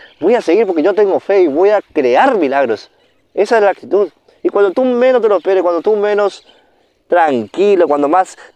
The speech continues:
relajado estés, cuando sueltes las tensiones, cuando dejes de preocuparte, cuando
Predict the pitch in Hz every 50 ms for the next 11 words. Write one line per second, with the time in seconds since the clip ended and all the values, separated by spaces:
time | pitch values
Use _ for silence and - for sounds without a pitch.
0 | _ _ - 135 139 147 156 147 139 127 - - - 175 190 196 190 165 - 175
1 | - 180 185 196 180 165 135 - - - 185 240 262 202 220 185 165 - 135 120
2 | 117 113 - - 214 233 196 165 143 - _ - - - - 165 165 160 151 139
3 | 127 165 214 - 247 202 180 165 - 156 160 131 127 107 104 156 175 151 156 143
4 | 151 151 147 151 127